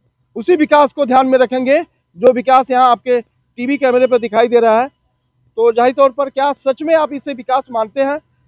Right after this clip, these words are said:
अगर आप विकास मानते हैं तो आने वाले चुनाव में इसी विकास का जवाब आपको भी देना होगा।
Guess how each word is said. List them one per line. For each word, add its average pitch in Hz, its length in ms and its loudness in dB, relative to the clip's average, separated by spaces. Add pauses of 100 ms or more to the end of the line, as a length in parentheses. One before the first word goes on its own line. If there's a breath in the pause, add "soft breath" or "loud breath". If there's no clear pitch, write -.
(180)
अगर 233 200 0
आप 254 180 4
विकास 254 380 -6 (440)
मानते 220 320 0
हैं 240 160 0 (420)
तो 220 40 -4
आने 226 280 2
वाले 262 220 6
चुनाव 240 340 2
में 262 200 4 (420)
इसी 240 280 -8
विकास 262 380 -2
का 269 120 -4
जवाब 247 360 2 (280)
आपको 220 280 -2
भी 247 100 -4
देना 233 220 2
होगा। 233 280 2